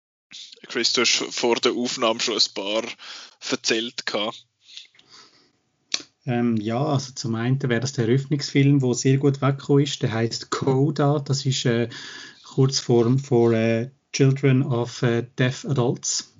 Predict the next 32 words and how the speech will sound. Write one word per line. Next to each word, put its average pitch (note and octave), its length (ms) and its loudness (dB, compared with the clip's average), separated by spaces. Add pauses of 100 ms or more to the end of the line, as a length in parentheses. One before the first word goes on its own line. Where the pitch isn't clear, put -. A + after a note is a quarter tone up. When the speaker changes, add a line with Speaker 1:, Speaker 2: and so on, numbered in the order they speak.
Speaker 2:
also - 200 -6
von, G#2+ 300 -4 (400)
auch A#2+ 260 0
von A#2 140 0
gehörlosen, C#3+ 1040 2
äh, C3 180 -2
Eltern. C#3 420 -2 (520)
Das C#3 220 -2
ist - 140 -2
das - 100 -4
Remake C#3 440 2
vom A#2 220 -2
französischen A#2+ 580 -2
Kinohit A#2+ 600 -4
La A2+ 180 0
Famille B2 460 2
Bélier, A2 680 -2 (140)
also - 200 -10
verstehen A2 360 0
Sie A2 140 -6
die A#2 120 0
Béliers A2 520 0
von G#2 360 -2
zweitausendvierzehn A#2+ 920 -2
auch A2 140 -2
in A2+ 80 -4
die - 60 -2
Schweizer A#2 280 -2
Kinos A#2 460 0 (380)
gekommen A2+ 360 2
ist. - 200 -4 (1120)
Und - 320 -4